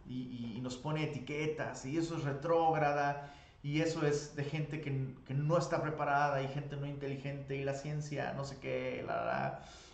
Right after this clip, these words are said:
Y se burlan de nosotros. Pero al final,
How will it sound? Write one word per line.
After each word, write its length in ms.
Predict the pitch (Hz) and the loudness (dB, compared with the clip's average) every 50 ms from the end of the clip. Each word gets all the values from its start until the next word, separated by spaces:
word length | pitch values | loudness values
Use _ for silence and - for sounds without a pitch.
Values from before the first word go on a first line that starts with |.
| - - - - - - - - - - | -20 -20 -20 -20 -20 -20 -20 -20 -12 -8
Y 60 | 147 | -6
se 140 | - - 165 | -4 -2 0
burlan 420 | 127 131 165 208 240 285 311 175 | 0 0 0 0 0 0 0 0
de 80 | 139 127 | -2 -2
nosotros. 680 | 113 104 - - 98 90 90 85 85 87 - - - - - - - - - - - - - - - - - - - - - - | -2 -4 -6 -6 -8 -8 -8 -8 -10 -12 -14 -18 -20 -20 -20 -20 -20 -20 -20 -20 -20 -20 -20 -20 -20 -20 -20 -20 -20 -20 -14 -10
Pero 160 | 120 120 120 | -8 -6 -6
al 120 | 117 113 | -6 -6
final, 680 | - - - 117 107 110 120 120 113 117 107 95 - | -8 -6 -6 -6 -6 -6 -6 -6 -6 -6 -6 -6 -6